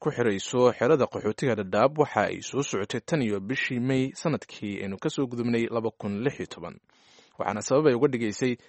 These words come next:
halis dhinaca amniga ahi oo Kenya kaga wajahaysay dhinaca argagixisada. Xeradaas waxaa la sheegay inay ku noolaayeen saddex boqol oo kun oo qof oo Soomaali u badnaa, waxaana qaar ka mid ah ay horeba isaga laabteen Soomaaliya kadib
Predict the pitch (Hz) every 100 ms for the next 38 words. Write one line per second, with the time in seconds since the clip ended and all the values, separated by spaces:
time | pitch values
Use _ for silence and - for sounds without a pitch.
0 | _ _ 123 151 - 196 147 95 - 139
1 | 107 98 101 101 123 101 - 151 110 101
2 | _ 123 117 143 117 135 113 98 - 120
3 | 120 120 92 104 - 104 101 92 - 170
4 | 107 - _ - - - - _ _ _
5 | _ - 156 185 151 - 165 127 123 117
6 | 123 127 135 135 147 139 110 - 123 110
7 | 104 101 120 120 113 135 139 120 113 113
8 | 135 113 98 - 165 117 98 - 147 107
9 | 104 - 101 104 143 151 135 131 127 131
10 | _ _ - - 120 - 131 120 123 101
11 | 101 95 95 120 143 120 - 95 123 139
12 | 104 - 107 92 - 113 117 107 117 117
13 | - _ - - 127 117